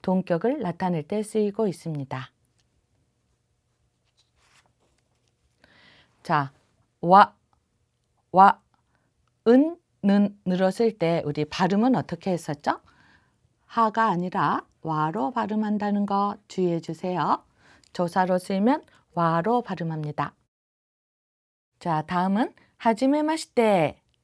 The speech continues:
처음 뵙겠습니다. 우리 단원이었죠? 하지메마시테, 처음 뵙겠습니다. 자기소개할 때 쓰이는 단어입니다.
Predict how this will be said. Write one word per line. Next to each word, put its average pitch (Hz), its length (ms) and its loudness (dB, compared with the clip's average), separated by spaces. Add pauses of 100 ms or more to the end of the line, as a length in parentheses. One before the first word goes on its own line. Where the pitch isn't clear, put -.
(520)
처음 277 320 0
뵙겠습니다. 190 840 0 (420)
우리 180 200 -2
단원이었죠? 175 640 -2
하지메마시테, 208 1080 -2
처음 233 220 -2
뵙겠습니다. 156 840 -8 (720)
자기소개할 208 720 -2
때 247 400 -2
쓰이는 214 500 -4
단어입니다. 151 760 -6